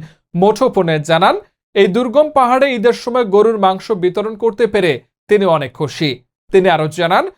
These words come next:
বাংলাদেশের আশ ফাউন্ডেশন গত নভেম্বর থেকে গাজায় জরুরি খাবার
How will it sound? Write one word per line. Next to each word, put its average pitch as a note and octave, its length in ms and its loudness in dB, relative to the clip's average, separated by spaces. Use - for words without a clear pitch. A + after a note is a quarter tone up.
বাংলাদেশের B3+ 680 0
আশ G#3 300 -2
ফাউন্ডেশন A#3 640 -4
গত G#3 200 -4
নভেম্বর A3 540 0
থেকে G#3+ 460 -6
গাজায় G#3 420 0
জরুরি G3+ 460 -2
খাবার E3+ 420 0